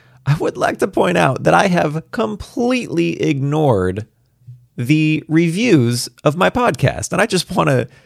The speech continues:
give two people a shout out for giving me five-star reviews, which means, uh, two out of two reviews sums up to five stars for my podcast.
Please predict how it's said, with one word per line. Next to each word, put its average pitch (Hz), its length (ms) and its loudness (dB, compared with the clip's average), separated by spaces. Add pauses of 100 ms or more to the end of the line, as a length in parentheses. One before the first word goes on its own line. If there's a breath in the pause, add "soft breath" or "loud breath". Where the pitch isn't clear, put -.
(160 soft breath)
give 143 540 0
two 208 200 -4
people 110 440 2
a 101 100 -4
shout 92 380 2
out 80 340 -4
for 90 520 -2
giving 101 460 -2
me 92 260 -6
five-star 90 720 -2
reviews, 82 640 -10
which - 400 -6 (400 soft breath)
means, 98 560 -2 (200)
uh, 85 340 0 (440)
two 131 280 0
out 98 140 4
of 95 140 -4
two 117 240 0
reviews 95 840 -4 (640)
sums 98 380 -2
up 98 220 -2
to 90 360 -6
five 90 360 0
stars 98 320 -4
for - 140 -14
my 85 100 0
podcast. - 920 -4